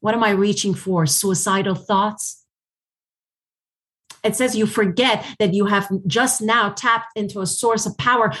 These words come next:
much greater than yourself. So I am to remember. How do I get to remember that I have tapped into this power that restores me to sanity? I stay connected with my fellows.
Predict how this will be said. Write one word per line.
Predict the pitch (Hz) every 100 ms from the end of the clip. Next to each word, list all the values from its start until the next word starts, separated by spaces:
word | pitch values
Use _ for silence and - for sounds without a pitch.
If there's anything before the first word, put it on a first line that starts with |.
| -
much | 190 254 254 -
greater | 233 247 233 226
than | 202 190
yourself. | 180 165 - 262 240 143 - _ _ _ _ _ _ _ _ _ _ _ _ _ _ _ _ _
So | - 196
I | 147 285
am | 302 -
to | 202
remember. | 160 165 170 240 170 135
How | 240
do | 302
I | 247
get | 190 220
to | 214
remember | 170 156 143 139 143 226 339 403 _ _ _ _ _ _ _ _ _ _
that | 165
I | - 202
have | 190 -
tapped | - 240 240 -
into | 208 180
this | 170 -
power | - 196 208 240 254 254 _ _ _ _
that | 175 170
restores | 160 139 190 190 196
me | 214 -
to | 180
sanity? | - 185 196 214 220 220 - - _ _ _ _
I | 214
stay | 214 240
connected | 233 240 226 220 233 202
with | 214
my | 196 190
fellows. | - 202 190 151 139 -